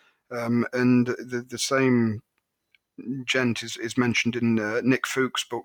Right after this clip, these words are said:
Dancing into Battle, um, uh, says that this, uh, that Morris Shea died in Canada,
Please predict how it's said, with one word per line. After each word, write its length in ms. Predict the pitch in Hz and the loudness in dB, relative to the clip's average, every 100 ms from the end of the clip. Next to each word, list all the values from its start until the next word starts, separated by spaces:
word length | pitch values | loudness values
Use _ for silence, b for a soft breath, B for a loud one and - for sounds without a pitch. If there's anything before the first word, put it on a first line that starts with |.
| 123 | -6
Dancing 380 | 123 117 120 | -4 -2 -2
into 260 | 117 110 113 | -2 -4 -4
Battle, 460 | 131 131 - 104 98 - B B B B B - | -4 -6 -8 -12 -18 -20 B B B B B -6
um, 500 | 123 120 113 117 117 - | -4 0 0 2 2 2
uh, 240 | 117 120 | -2 -2
says 240 | - 127 | -2 -6
that 160 | 139 147 | -8 -8
this, 400 | 131 - - - | -6 -6 -6 -2
uh, 180 | 131 127 | 0 0
that 160 | 131 | 2
Morris 240 | 131 131 120 | 2 4 2
Shea 220 | - 127 | 0 0
died 260 | 135 135 131 | 2 2 2
in 120 | 120 | 0
Canada, 440 | - 135 127 120 | 2 2 2 0